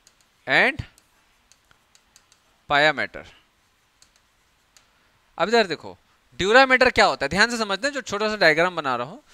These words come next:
जैसे for example कि ये ह्यूमन ब्रेन है,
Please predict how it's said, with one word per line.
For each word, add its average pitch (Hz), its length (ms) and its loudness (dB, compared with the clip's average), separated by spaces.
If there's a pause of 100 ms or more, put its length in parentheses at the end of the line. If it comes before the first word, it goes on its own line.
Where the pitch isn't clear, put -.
(200)
जैसे 190 220 -8
for 226 160 -4
example 208 580 -4 (380)
कि 196 440 -6 (160)
ये 190 300 -2 (100)
ह्यूमन 170 460 -10
ब्रेन 104 320 -8
है, 71 80 -20